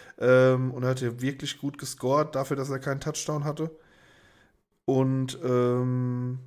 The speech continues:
ja, Jacobs hatte ich in ein paar, also Jacobs hatte ich schon, weil Jacobs halt einfach mittlerweile, ähm, einer der, der stabilsten Running Backs ist. Diese Woche leider, weil ich halt auch viel Goff und viel, ähm,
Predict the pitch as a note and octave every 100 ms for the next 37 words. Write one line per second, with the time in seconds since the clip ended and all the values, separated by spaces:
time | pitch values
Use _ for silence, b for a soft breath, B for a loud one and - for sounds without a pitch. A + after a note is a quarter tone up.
0 | - _ - A#2 - C#3+ C#3+ C#3+ - D3+
1 | E3 E3+ F3 - - D3 D3 - D3+ D3+
2 | - A#2 A#2+ A2 C3+ C3 B2+ - C3 A#2
3 | - D3 F3+ - b b b b b b
4 | b G#2+ G#2+ A2+ A2 A2+ - G#2 F2+ G#2+
5 | G#2+ G2+ - G#2+ - G#2 G#2 G2+ G2+ G2+
6 | - G2 G2 G2 B2+ _ G#2+ G2+ G2 G2
7 | G2 - - - - E2+ E2 - - F#2
8 | F2+ G#2 G#2+ - - G#2 G#2 F#2+ G#2+ B2
9 | B2 A#2 - A2 A2 - B B B B
10 | B B B B B B B B - -
11 | - C3 D3+ D3+ D3+ D#3 C#3 C3+ D#3 D#3
12 | C#3 C#3 - C#3 C#3 B2+ - D3+ D3+ D3+
13 | D3 D3+ - C3+ B2+ B2+ - C#3 C3+ C3
14 | B2+ B2+ B2 B2 B2+